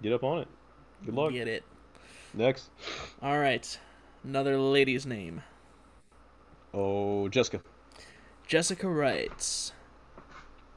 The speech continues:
Speaker 2: "My five-month-old kitten Ashes gets way too excited about burying her waist in the litter box sometimes.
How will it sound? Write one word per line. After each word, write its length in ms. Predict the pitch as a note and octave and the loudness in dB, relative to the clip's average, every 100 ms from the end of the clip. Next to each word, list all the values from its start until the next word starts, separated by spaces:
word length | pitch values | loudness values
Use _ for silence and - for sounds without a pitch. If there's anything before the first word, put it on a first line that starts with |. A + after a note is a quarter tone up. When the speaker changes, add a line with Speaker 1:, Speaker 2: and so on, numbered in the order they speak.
| - - - - | -20 -20 -20 -14
Speaker 2:
"My 240 | D3 D3+ D#3 | -4 -2 -2
five-month-old 760 | - G#3+ A#3+ A3+ G3+ F3+ F3 | 2 0 4 2 4 2 0
kitten 380 | - F3+ D3+ D3+ - | -4 -6 -4 -6 -6
Ashes 560 | C#3+ D3 - C#3+ D#3 | -6 -6 -6 -8 -8
gets 240 | C#3 D#3 D#3+ | -8 -10 -8
way 760 | G3 D4 D4 C#4 B3+ A#3+ A#3 | -2 2 12 12 12 10 6
too 280 | G3+ G#3 G3+ | 4 4 4
excited 360 | F3+ E3 D#3 D3 | 4 6 8 6
about 280 | C#3+ C#3 | 4 2
burying 300 | C#3 C#3+ C#3 C#3+ | 2 2 0 -2
her 120 | B2+ | -2
waist 380 | B2+ D3+ - D3+ | 0 0 0 -6
in 100 | D3 | -2
the 80 | |
litter 220 | C3+ C3 A#2+ | 0 0 0
box 300 | G2+ G#2+ - | 0 -2 -6
sometimes. 440 | G2 - D#2+ | -10 -10 -12